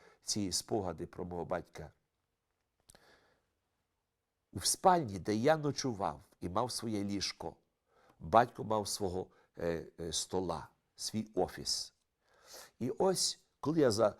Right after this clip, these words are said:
приходив додому від школи, я відкриваю двері моєї спальні, і там біля стола,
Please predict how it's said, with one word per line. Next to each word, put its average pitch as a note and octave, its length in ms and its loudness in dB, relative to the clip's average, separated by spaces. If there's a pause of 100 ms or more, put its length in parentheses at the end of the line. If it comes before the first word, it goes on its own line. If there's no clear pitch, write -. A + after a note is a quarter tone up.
(140)
приходив C3 480 4
додому A2 580 4
від F#2+ 180 -4
школи, C3+ 680 6 (420)
я A2 140 6
відкриваю C3+ 560 6
двері C3+ 540 6 (380)
моєї A#2+ 380 4
спальні, F3 680 0 (520)
і A2 80 -4
там G#3 380 -2 (340)
біля G2+ 420 -2 (140)
стола, B2 680 -2